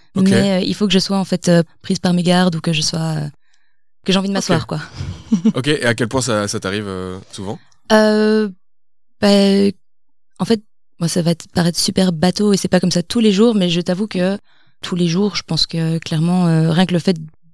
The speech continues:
Speaker 2: de me poser deux secondes et de réaliser juste qu'on est tous en vie sur une planète qui flotte dans,
Speaker 1: Mhm.
Speaker 2: dans le cosmos, r-, rien que ça, moi, ça m'éclate. Donc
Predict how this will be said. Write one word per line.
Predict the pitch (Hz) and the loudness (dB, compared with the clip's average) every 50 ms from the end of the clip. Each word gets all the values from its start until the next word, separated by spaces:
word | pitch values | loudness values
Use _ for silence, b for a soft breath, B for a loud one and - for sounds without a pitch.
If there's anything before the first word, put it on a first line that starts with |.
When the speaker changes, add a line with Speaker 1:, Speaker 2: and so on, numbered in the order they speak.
| _ - _ _ | _ -20 _ _
Speaker 2:
de | - 156 165 | -4 0 0
me | 165 160 | 0 2
poser | - 180 185 180 202 | 4 4 4 6 6
deux | 180 196 | 6 6
secondes | 175 165 190 196 196 | 6 6 6 6 6
et | 175 | 6
de | 165 170 | 6 4
réaliser | 170 - 180 180 175 170 190 190 | 4 4 2 2 2 2 2 2
juste | 196 208 - | 2 2 0
qu'on | - 185 180 | 0 2 2
est | 170 170 | 2 2
tous | - 196 - 196 | 0 -2 0 0
en | 185 | 0
vie | 170 185 180 | -2 -2 -4
sur | - - | -2 -4
une | 175 160 | -4 -2
planète | - 170 165 165 - | 0 0 -2 -2 -2
qui | - 180 | -4 -8
flotte | - - - 170 170 | -4 -2 -2 -2 -2
dans, | - 180 180 185 185 - | -2 -2 -2 -2 -4 -4
Speaker 1:
Mhm. | 120 123 160 208 - - - | -2 -2 -2 -4 -6 -2 2
Speaker 2:
dans | 190 | 2
le | 180 | 4
cosmos, | - 190 - 202 190 190 - | 4 6 6 6 6 6 6
r-, | 185 180 170 - | 4 2 2 0
rien | - 190 196 190 | 2 2 2 2
que | - | 4
ça, | 202 196 | 2 2
moi, | 190 180 | 2 2
ça | - 185 | 2 0
m'éclate. | 175 170 - 185 190 - - 202 | 0 0 0 0 -2 -2 -2 -2
Donc | 180 180 180 170 | 0 0 0 0